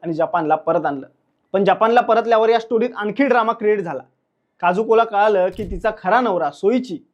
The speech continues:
याने दुसरं लग्न केलंय. सैनिकांनाही कळालं की त्यांच्या बायका आणि कुटुंबांनी त्यांना मेलंय असं समजून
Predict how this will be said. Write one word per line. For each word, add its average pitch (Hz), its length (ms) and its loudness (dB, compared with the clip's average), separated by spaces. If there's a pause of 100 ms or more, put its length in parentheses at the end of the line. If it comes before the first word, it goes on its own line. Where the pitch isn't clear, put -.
याने 160 140 -6
दुसरं 170 300 -4
लग्न 165 240 -2
केलंय. - 540 -10
सैनिकांनाही 285 640 2
कळालं 214 300 2
की 226 100 -6
त्यांच्या 208 260 -2
बायका 185 360 0
आणि 180 180 -2
कुटुंबांनी 180 580 -4
त्यांना 170 240 -4
मेलंय 185 360 2
असं 196 160 -4
समजून 170 340 -10